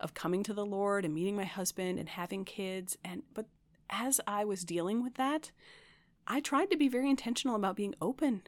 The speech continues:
with people. I mean, I wasn't just offering it as, like, my, "Hi, it's nice to meet you. By the way, I can't have kids," <laughs> conversation starter.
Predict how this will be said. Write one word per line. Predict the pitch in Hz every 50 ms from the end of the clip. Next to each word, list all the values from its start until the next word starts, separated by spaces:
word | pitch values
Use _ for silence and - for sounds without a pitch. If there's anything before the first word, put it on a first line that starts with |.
| - -
with | - 226 240 - -
people. | - - - 208 - - - 185 156
I | 165
mean, | 190 208 220 220
I | 208
wasn't | 208 214 220 208 196 -
just | - 180 190 - - - - - - - - - - - - _ _ _
offering | - - 175 202 - - 196 185 185
it | 180 175 175
as, | 165 165 - -
like, | 165 165 - -
my, | 165 160 156 151 156
"Hi, | 170 175 - - 196 190 208 220
it's | 208 - - -
nice | 180 180 196 - -
to | 196
meet | 180 180 196 202
you. | - 185 170
By | 170 170 165 180
the | 180 165
way, | 170 175 180
I | 175 170
can't | - - 196 165 170
have | 170 180 -
kids," | - - 285 311 294 240 226 208 -
<laughs> | -
conversation | - - - 214 214 180 175 180 - - 294 320 311 - 254 233
starter. | - - - 175 156 156 156 160 196 262